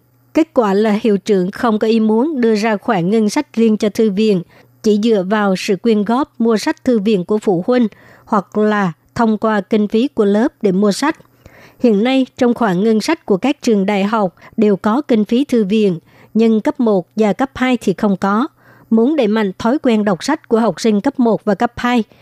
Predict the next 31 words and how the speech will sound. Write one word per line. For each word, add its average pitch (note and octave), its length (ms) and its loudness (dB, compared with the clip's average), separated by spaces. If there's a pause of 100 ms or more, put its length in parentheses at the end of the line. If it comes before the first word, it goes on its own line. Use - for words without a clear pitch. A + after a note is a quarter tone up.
(140)
ngoài A3+ 200 2
dùng G#3 220 0
phương A#3 220 0
thức D#4+ 200 -2 (280)
thay A#3+ 240 0
thế A3+ 320 0
cho A3 100 0
cuộc - 280 -4
thi A3+ 160 2
buổi G3 180 0
sáng, G#3+ 340 -2 (300)
còn A3 180 0
phải F#3+ 260 -2
trích E4+ 200 -4
ra A3+ 240 0
khoản F#3+ 360 -2
ngân A3 180 0
sách D4+ 240 -4
thư A3+ 160 2
viện, F#3+ 320 0 (380)
không C#4+ 240 2
thể F#3+ 320 0
chỉ G#3 180 0
dựa G3+ 160 0
vào G3+ 320 0
sự G#3 200 -4
tài G3+ 280 0
trợ G#3 240 0
của F#3 140 -2
phụ F#3 220 0
huynh. A3+ 260 2